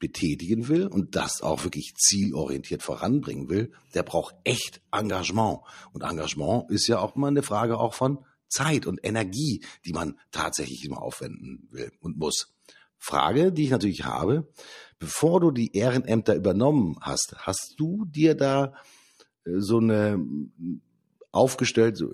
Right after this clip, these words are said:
will ich sagen, eine Bilanz, aber eine Gegenüberstellung. Was bringt mir das? Was nutzt mir das? Und wie viel muss ich damit reingeben?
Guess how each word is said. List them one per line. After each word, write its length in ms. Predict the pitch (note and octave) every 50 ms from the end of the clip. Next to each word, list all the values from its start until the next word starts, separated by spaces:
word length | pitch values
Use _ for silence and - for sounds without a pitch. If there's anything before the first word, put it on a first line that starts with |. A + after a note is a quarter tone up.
| - -
will 80 | C2+ C2+
ich 100 | - -
sagen, 200 | - C#2+ D2 D#2
eine 120 | E2 D#2+
Bilanz, 420 | C#2+ D2+ D2+ C2+ D2+ G2 C3+ C#3 -
aber 100 | D#2 E2
eine 140 | D2+ D2+ D#2
Gegenüberstellung. 720 | D#2+ D#2+ - - A2+ A#2+ B2 A#2+ - A#2+ A#2 A#2 A#2+ A#2 - - - _
Was 320 | - D#2+ - - - - - _ _
bringt 320 | - - D2+ F2 A#2+ - -
mir 160 | D3 D3 D3
das? 380 | C#3+ C#3 C#3 C#3 - - _ _ _
Was 240 | - D2+ D#2 - -
nutzt 300 | - F#2+ A2+ A2+ - -
mir 80 | - B2
das? 180 | B2+ B2 A#2
Und 240 | - - E2+ E2 C#2 D#2+
wie 80 | G#2
viel 180 | G#2 A2+ C3 A#2
muss 180 | A2 A2 G2
ich 80 | G2+ F2+
damit 320 | - D#2+ C#2+ D2 C#2+ D2+
reingeben? 580 | - C2 B1+ C2+ F#2 G2 A2+ B2 C3+ D#3 C#3+ -